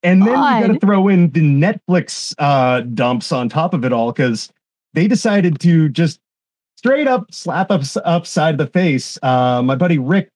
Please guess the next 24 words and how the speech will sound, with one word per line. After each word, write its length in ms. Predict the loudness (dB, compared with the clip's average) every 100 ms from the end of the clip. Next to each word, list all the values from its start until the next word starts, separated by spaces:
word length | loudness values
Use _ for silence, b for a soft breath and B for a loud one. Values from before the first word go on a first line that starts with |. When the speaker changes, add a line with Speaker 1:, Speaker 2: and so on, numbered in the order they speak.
| -8
Speaker 1:
dropped 420 | -2 0 -2 -4
into 280 | -2 -2 -2
the 80 | -4
Discord 640 | 0 0 0 0 0 -2 _ _ _ _
the 80 | -6
fact 340 | -2 -4 -2
that 160 | -6 -8 _ _ _ _ -8
JoJo 420 | -2 0 2 2
Stone 280 | 0 0 2
Ocean 460 | 2 0 0 -2 -2
Part 320 | -6 -6 -6 _ _ -4
Three, 560 | 0 2 0 -2 -6 -12 _ _ _ -2
they 100 | 0
just 220 | 0 -2
dropped 280 | 0 0 -2
Part 320 | -4 -6 -6
Two, 600 | -4 0 2 2 0 -2 -2
uh, 560 | 0 0 0 0 -2 -4 _
last 320 | -2 0 0 0
month. 360 | 0 -2 -6 _ _ _ _ _ _ 0
And 180 | 2
they're 140 | 4 4
just 200 | 2 2
going, 360 | 0 2 0